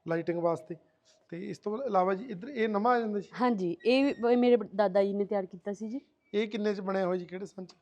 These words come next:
Speaker 2: ਇਹ around ਹੋਊਗਾ ਜੀ, ਮੈਨੂੰ ਲੱਗਦਾ, ਅਹ, ਫਿਫਟੀ ਸਿਕਸਟੀ year old।
Speaker 1: ਠੀਕ ਹੈ ਜੀ।
Speaker 2: ਹਾਂਜੀ।
Speaker 1: ਜੀ, ਲਓ ਵੀ ਦੋਸਤੋ, ਇਹ ਜੋ ਅੱਜ ਦੇ ਸਮੇਂ ਦੇ ਨਾਲ ਮੈਚ ਕਰਦਾ ਜੇ ਗੱਲ ਕਰੀਏ,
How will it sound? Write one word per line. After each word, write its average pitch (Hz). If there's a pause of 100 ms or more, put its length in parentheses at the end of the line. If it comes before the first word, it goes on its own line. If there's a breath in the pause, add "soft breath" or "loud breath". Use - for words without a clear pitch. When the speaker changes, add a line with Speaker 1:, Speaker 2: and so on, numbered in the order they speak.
(320)
Speaker 2:
ਇਹ 269
around 269
ਹੋਊਗਾ 262
ਜੀ, 247
ਮੈਨੂੰ 240
ਲੱਗਦਾ, 233
ਅਹ, 214
ਫਿਫਟੀ 247
ਸਿਕਸਟੀ 240
year 226
old। 214 (600)
Speaker 1:
ਠੀਕ 156
ਹੈ 143
ਜੀ। 123 (100)
Speaker 2:
ਹਾਂਜੀ। 185 (540)
Speaker 1:
ਜੀ, 123 (240)
ਲਓ 139
ਵੀ 143
ਦੋਸਤੋ, 143 (680)
ਇਹ 180
ਜੋ 165
ਅੱਜ 165
ਦੇ 160
ਸਮੇਂ 170
ਦੇ 214
ਨਾਲ 170
ਮੈਚ 165
ਕਰਦਾ 170
ਜੇ 170
ਗੱਲ 170
ਕਰੀਏ, 175